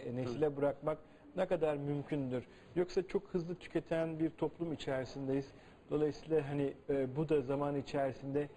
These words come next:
Speaker 1: e, belki sizin satışlarınız anlamında iyidir veyahut da sektörün ilerlemesi anlamında iyidir. E, yani yüz yıllık bir masa kullanacağımıza işte ne bileyim beş yılda bir bir şeyi
Speaker 2: Tabii.
Speaker 1: değiştirmek daha mümkün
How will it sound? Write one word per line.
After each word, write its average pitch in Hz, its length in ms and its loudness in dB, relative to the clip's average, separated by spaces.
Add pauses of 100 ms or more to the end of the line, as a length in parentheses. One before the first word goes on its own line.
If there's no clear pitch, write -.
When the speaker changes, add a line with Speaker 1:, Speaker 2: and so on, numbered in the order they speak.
(340)
Speaker 1:
e, 127 260 -4
belki - 260 -4
sizin 135 300 -4
satışlarınız 135 640 -2
anlamında 127 500 0
iyidir 127 260 0
veyahut 123 200 0
da 123 60 -2
sektörün 139 500 -2
ilerlemesi 127 540 -2
anlamında 127 440 -2
iyidir. 143 280 0 (540)
E, 147 80 4 (440)
yani 139 200 -2
yüz 160 240 2
yıllık 156 240 0
bir 160 60 4
masa 151 280 0
kullanacağımıza 147 920 2
işte - 260 -2
ne 131 100 2
bileyim 131 240 0
beş 143 220 0
yılda 127 260 0
bir 135 120 2
bir 127 60 -6
şeyi 147 200 0
Speaker 2:
Tabii. 139 80 2
Speaker 1:
değiştirmek 139 500 0 (400)
daha 147 200 2
mümkün 147 480 0